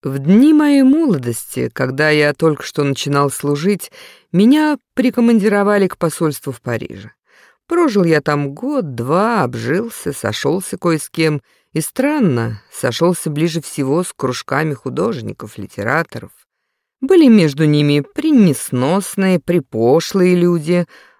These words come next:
но зато попадались и живые, и умные, такие, с которыми я говорил, не скучая. Несмотря на мою молодость, что ж, мне было лет двадцать пять, я не любил пустозвонного французского веселья,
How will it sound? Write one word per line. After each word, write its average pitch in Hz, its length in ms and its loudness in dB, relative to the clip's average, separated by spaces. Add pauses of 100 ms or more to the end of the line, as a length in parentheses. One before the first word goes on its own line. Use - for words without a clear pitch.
но 156 440 -2
зато 311 320 -4
попадались 254 680 -2
и 233 40 -2
живые, 135 500 -4
и 196 40 0
умные, 139 680 -2
такие, 117 440 -8
с - 80 -16
которыми 147 460 -2
я 147 120 2
говорил, 139 460 -2
не 160 160 -4
скучая. 139 720 -6 (920)
Несмотря 262 460 2
на 269 100 6
мою 254 220 4
молодость, 233 880 -2
что - 240 -12
ж, 156 120 -10
мне 135 180 0
было 143 260 2
лет 139 220 2
двадцать - 420 -6
пять, - 340 -6 (520)
я 302 180 0
не 269 160 6
любил 175 420 4
пустозвонного 139 960 -2
французского 135 680 -4
веселья, 127 600 -4